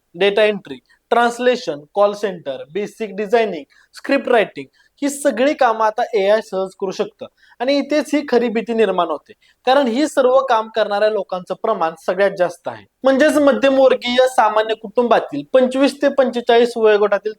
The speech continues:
तरुण, शहरातील कर्मचाऱ्यांपासून ते लहान गावातील उद्योगधंद्यांपर्यंत. आणि या व्यतिरिक्त या सगळ्यात मोठा फटका बसणार आहे तो त्या लोकांना जे एकाच कामामध्ये अडकलेले आहेत,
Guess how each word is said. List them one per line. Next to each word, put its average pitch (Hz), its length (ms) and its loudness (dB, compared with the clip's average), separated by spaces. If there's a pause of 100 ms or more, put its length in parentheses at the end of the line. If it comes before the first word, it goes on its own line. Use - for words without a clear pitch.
तरुण, 165 280 0 (300)
शहरातील 247 600 2
कर्मचाऱ्यांपासून 214 920 -2
ते 202 140 -2 (100)
लहान 190 320 -2
गावातील 180 500 0 (100)
उद्योगधंद्यांपर्यंत. 147 1080 -10 (180)
आणि 233 160 0
या 277 120 4
व्यतिरिक्त 277 460 -2
या 277 200 2
सगळ्यात 247 420 0
मोठा 220 300 -4 (100)
फटका 196 260 0
बसणार 208 380 -2
आहे 180 120 0
तो 202 220 -8
त्या 233 220 0
लोकांना 233 500 0 (380)
जे 254 100 -4 (160)
एकाच 294 400 0
कामामध्ये 220 460 -2
अडकलेले 196 480 -4
आहेत, 131 160 -4